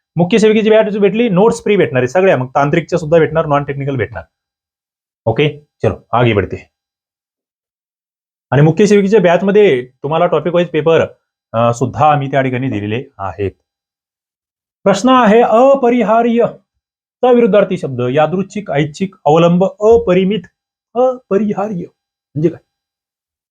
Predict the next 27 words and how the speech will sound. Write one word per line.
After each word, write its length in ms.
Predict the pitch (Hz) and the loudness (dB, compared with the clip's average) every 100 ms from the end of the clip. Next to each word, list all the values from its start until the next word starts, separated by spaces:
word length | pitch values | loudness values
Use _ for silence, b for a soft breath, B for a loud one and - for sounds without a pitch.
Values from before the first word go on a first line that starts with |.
| _ _ - | _ _ -2
तेरा 180 | 165 156 | 0 0
नंबरचा 380 | 135 123 - | 0 0 0
प्रश्न 420 | 120 151 170 170 165 | -2 -2 0 2 2
तुमच्या 240 | 127 113 | 0 -2
समोर 360 | - 135 165 170 | -2 0 2 2
आहे, 320 | 160 170 170 | 2 2 2
उत्तर 520 | 175 180 - 143 160 | 0 -2 -2 0 0
तुम्हाला 300 | 151 139 131 | 0 -4 0
द्यावं 240 | 123 113 | 2 2
लागेल. 220 | 110 104 90 _ _ _ _ _ _ - | 2 -2 -6 _ _ _ _ _ _ 0
अपरिहार्य 840 | 247 262 247 240 233 220 226 233 | 2 4 2 4 4 2 2 0
म्हणजे 260 | 220 214 233 | 0 0 2
करावंच 580 | 220 233 240 269 277 | 2 2 4 2 0
लागेल, 360 | 269 262 214 190 - _ _ _ _ _ _ _ _ _ _ | 0 0 -2 -8 -16 _ _ _ _ _ _ _ _ _ _
त्याला 180 | 180 220 | 0 2
पर्याय 480 | 247 214 233 247 247 | 2 2 4 4 4
नाहीये. 580 | 233 226 247 240 143 - _ _ _ _ _ | 2 2 4 2 0 -10 _ _ _ _ _
पण 100 | - | -16
असं 260 | 143 - 165 | -14 -12 -12
नाही, 140 | 156 | -10
मला 160 | 123 139 | -4 -2
नाही 120 | 220 | 2
करायचं, 360 | 135 110 107 110 b b - | 2 2 0 -6 b b -4
माझ्या 280 | 120 123 180 | 0 2 4
मनात 200 | 175 180 | 2 2
येईल 340 | 156 196 220 202 | 2 2 2 0
तसं. 260 | 175 143 | 2 0